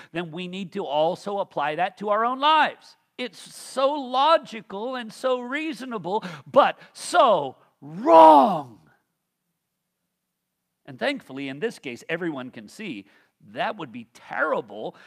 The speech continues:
because we're actually urged to go and proclaim Christ. We're, we're in-, in-,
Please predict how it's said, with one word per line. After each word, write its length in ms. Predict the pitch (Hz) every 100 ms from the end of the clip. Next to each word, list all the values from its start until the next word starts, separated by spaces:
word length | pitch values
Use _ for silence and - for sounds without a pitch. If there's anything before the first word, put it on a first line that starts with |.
| 135
because 320 | 175 - 214
we're 220 | 143 226 240
actually 680 | 214 208 - 220 233 226 _
urged 680 | 240 269 330 247 190 170 - _ _ _ -
to 100 | 240
go 320 | 175 208 185
and 160 | 151
proclaim 640 | 135 170 143 - 156 139 127
Christ. 640 | - 165 139 - - - _ _ - -
We're, 240 | - 220 202 143
we're 220 | - 233 233
in-, 160 | 226
in-, 200 | 196 196